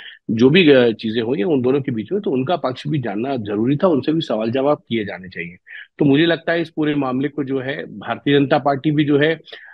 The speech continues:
अ, जनता के बीच में लेके जाएगी कि एक सांसद ने जो है कैसे राष्ट्रीय सुरक्षा के साथ खिलवाड़ किया और उनका एक पोर्टल जो है,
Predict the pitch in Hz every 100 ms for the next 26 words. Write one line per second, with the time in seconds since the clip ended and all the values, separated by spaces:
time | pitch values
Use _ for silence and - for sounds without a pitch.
0 | - 127 131 131 131 131 131 131 _ -
1 | 127 135 135 151 151 139 151 147 139 143
2 | 139 139 147 143 139 139 - 120 120 135
3 | 135 143 139 120 113 131 131 139 135 117
4 | 110 139 139 127 113 - 143 - 120 -
5 | 123 131 135 - 123 123 123 - 120 117
6 | 123 120 120 113 117 - 120 117 151 139
7 | 127 123